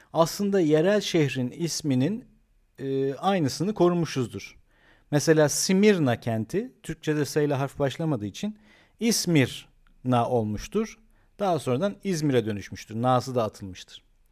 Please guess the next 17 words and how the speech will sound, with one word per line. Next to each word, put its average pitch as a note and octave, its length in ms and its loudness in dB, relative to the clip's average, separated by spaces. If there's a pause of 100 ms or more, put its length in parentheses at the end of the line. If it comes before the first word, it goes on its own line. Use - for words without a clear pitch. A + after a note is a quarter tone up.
(300)
Mesela D#3 320 4
Sparta - 560 2
kenti D3+ 520 0 (560)
İsparta C3 760 4 (180)
olmuştur. A2+ 720 -8 (960)
A, D3+ 160 2
o, F#3 320 2
o F3 60 6
şekilde C3+ 420 -4
kalmıştır. C#3+ 760 0 (440)
Aynı G#3 260 4
şekilde B2+ 460 -4
de G#3+ 200 -2
Stanpoli G3 1080 4 (420)
İstanpoli D3 1040 4
oluyor A#2+ 520 -2 (600)
ve A#3 280 0